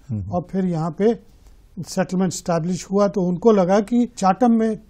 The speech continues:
Speaker 2: फ्रेश वाटर, जो पानी की कमी, किल्लत
Speaker 1: हम्म।
Speaker 2: है,
Speaker 1: हम्म।
Speaker 2: उतना सोर्स, स्रोत नहीं है,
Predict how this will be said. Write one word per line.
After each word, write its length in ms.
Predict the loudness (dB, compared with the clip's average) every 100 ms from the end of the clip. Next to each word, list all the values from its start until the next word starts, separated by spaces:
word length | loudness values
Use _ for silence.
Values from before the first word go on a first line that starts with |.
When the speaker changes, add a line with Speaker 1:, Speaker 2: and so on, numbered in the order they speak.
| -20 -20 -20 _ _ _ _ -20 _ -4
Speaker 2:
फ्रेश 320 | 4 4 4
वाटर, 320 | 2 2 0
जो 120 | 0 -2
पानी 360 | 0 2 2
की 120 | -2
कमी, 360 | -4 -2 0 0
किल्लत 360 | 0 2 2 2
Speaker 1:
हम्म। 100 | -6
Speaker 2:
है, 80 | -18 _
Speaker 1:
हम्म। 240 | -2 -2 -6 -14 -4
Speaker 2:
उतना 360 | -2 2 6 6
सोर्स, 480 | 4 6 6 4 -8 _
स्रोत 420 | -12 0 2 2 0
नहीं 220 | -2 0
है, 220 | -2 -6